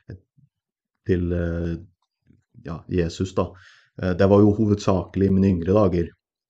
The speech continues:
altså da jeg var veldig ung. Eh, nøyaktig hvor ung jeg var, vet jeg ikke, men, men, eh, men jeg har alltid vært en sånn, i sånn, i sånne situasjoner, i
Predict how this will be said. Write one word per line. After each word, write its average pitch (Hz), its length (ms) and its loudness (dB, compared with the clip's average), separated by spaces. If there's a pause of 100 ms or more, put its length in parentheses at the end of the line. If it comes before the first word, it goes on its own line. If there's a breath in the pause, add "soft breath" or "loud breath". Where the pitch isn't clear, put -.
(120)
altså 87 220 -4
da 90 100 0
jeg 85 80 -2
var 87 140 0
veldig 85 320 2
ung. 85 120 0 (720)
Eh, 87 120 -18 (380)
nøyaktig 90 360 -8
hvor 92 160 -2
ung 87 120 -4
jeg 87 80 -6
var, 87 160 -6
vet 87 140 -10
jeg 82 80 -12
ikke, 90 120 -4
men, 92 140 -2 (1300 loud breath)
men, 110 300 6
eh, 107 280 6 (1200)
men 120 180 6
jeg 117 100 6
har 131 80 8
alltid 107 240 4
vært 110 340 2
en 107 120 4
sånn, 101 300 2 (100)
i 104 180 4
sånn, 92 280 0 (300)
i 110 100 0
sånne 92 340 4
situasjoner, 101 880 0
i 98 340 2